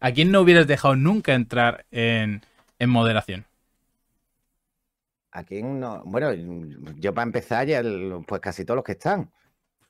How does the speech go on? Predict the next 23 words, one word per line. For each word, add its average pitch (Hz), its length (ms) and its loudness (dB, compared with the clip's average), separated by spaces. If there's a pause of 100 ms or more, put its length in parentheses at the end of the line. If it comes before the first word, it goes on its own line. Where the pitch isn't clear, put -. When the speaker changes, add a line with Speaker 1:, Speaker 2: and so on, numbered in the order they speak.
Speaker 1:
<laughs> 160 720 6
¿No 135 140 2
los 151 140 4
hubieras 160 420 6
dejado 147 340 0
entrar 151 240 2
nunca? 214 380 -4 (520)
Speaker 2:
Yo, 131 180 0 (140)
según 139 180 -4
mi 180 100 0
teoría, 190 300 0
no 180 140 -2
debería 160 280 0
entrar 139 260 -2
en 156 40 -4
moderación 165 540 -4
nadie 180 320 -4
que 139 120 -8
quiera 131 180 -6
estar 127 140 -10
en 117 60 -8
moderación. 107 580 -10 (640)
Speaker 1:
¡Dios! 165 440 4